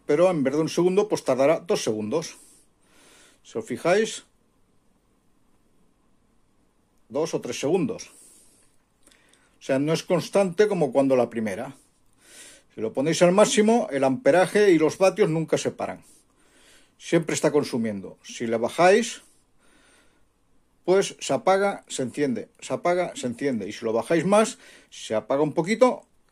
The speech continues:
y se vuelve a encender. Se apaga un poquito y se vuelve a encender. Y este es el, el sistema de funcionamiento,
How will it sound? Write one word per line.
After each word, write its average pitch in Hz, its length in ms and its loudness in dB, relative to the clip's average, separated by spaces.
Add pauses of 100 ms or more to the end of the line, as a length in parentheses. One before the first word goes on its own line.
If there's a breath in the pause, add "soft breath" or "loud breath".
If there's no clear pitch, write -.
y 131 100 -8
se 131 100 -6
vuelve 143 220 2
a 139 40 2
encender. 95 420 -10
Se - 160 -12
apaga 139 260 -4
un 160 80 -6
poquito 214 580 0
y - 60 -14
se 135 120 -4
vuelve 131 180 0
a 120 40 -2
encender. 104 400 -12 (380 loud breath)
Y 147 80 -2
este 151 180 -2
es - 120 -4
el, 139 200 -8 (220)
el 151 120 -2
sistema 165 440 0
de 170 80 4
funcionamiento, 107 760 -6